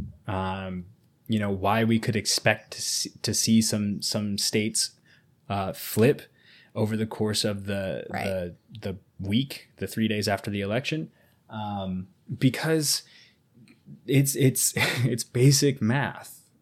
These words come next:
Speaker 1: and it is not a mysterious thing. We predicted it. It was known based on statistics.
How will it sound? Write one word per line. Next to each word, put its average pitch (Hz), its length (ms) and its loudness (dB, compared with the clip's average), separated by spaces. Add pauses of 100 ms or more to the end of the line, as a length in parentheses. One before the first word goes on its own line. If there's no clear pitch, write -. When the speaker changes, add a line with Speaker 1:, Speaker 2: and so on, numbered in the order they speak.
Speaker 1:
and 95 440 -8
it 104 120 -2
is 113 160 0
not 101 360 2
a 104 320 -2
mysterious 113 800 4
thing. 104 440 0 (540)
We 107 260 4
predicted 117 440 2
it. - 160 -10 (360)
It 101 140 -6
was 98 120 -2
known 104 560 6 (760)
based 101 240 2
on 92 280 -2 (1120)
statistics. - 960 -4